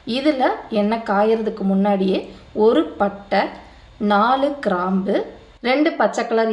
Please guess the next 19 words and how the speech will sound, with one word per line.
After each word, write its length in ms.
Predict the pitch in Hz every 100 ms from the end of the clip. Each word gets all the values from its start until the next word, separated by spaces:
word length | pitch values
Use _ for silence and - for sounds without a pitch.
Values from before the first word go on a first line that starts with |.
| 202
ஏலக்காய், 420 | 202 196 233 403 392
ஒரு 120 | 208 208 214
பாதி 380 | 208 254 269 269 196
நட்சத்திர 500 | 190 214 - 202 196 -
சோம்பு, 440 | 185 180 185 254 403 - _ _ _ _
கூடவே 340 | 311 330 269 339 254 214
ஒரு 160 | 254 -
டீஸ்பூன் 420 | 233 214 247 240 -
அளவுக்கு 420 | 202 190 190 - 440 - -
சோம்பு 340 | 269 302 254 -
சேர்த்துக்கோங்க. 480 | - 151 - 175 190 285 427 - - - _ _ _ _ _ _ _ _ _ _ - 220
அடுத்ததா 400 | 302 330 302 370 294
ஒரு 100 | 214 196
அரை 160 | 214 247
டீஸ்பூன் 420 | 254 233 254 240 208
அளவுக்கு 340 | 190 190 190 370 302 214
மிளகு 320 | 233 226 226 185
சேர்த்துக்கோங்க. 480 | - - - 180 208 392 - - _ _ _ _ _
இப்ப 120 | -